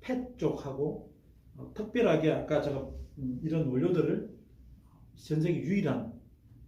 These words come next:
그 원료, 이제 항생 효과가 얼마나 뛰어나냐면, 이콜라-, 이콜라이나 뭐 여기 이제 칸디다균을 뿌리면 이십사 시간, 바로 죽어요. 이십사 시간을 죽고 칠 일 동안 안 생기는데,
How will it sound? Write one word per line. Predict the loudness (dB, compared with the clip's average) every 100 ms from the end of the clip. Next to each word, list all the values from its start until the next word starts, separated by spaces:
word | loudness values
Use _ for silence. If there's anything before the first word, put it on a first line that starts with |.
| -16
그 | -8
원료, | -4 -2 -2
이제 | -2 -4 -6 -16 -20 -20 -20 -20 -20
항생 | -2 2 4 4
효과가 | 4 2 2
얼마나 | 4 2 2
뛰어나냐면, | 2 2 0 -2 -2 -4 -8 -18 -20 -20 -20 -20 -20 -20 -20 -20 -20 -20 -20 -20 -18 -18 -14
이콜라-, | -12 -6 4 6 6
이콜라이나 | 2 0 2 4 4 2 0 -2 -2
뭐 | 0 0
여기 | 0 -2 -2
이제 | -4
칸디다균을 | -4 -2 0 2 2 0 -2
뿌리면 | 0 2 2 2 0 -6 -12 -18 -18 -20 -20 -20 -20 -6
이십사 | -2 -2 -2 0
시간, | 0 -4 -4
바로 | 2 2
죽어요. | 4 4 2 0 -8 -16 -12 -4
이십사 | -2 -2 -2 0
시간을 | 0 -2
죽고 | -4 -6
칠 | -4 -4
일 | -2
동안 | -2 -2
안 | -4
생기는데, | -4 -4 -4 -4 -4 -6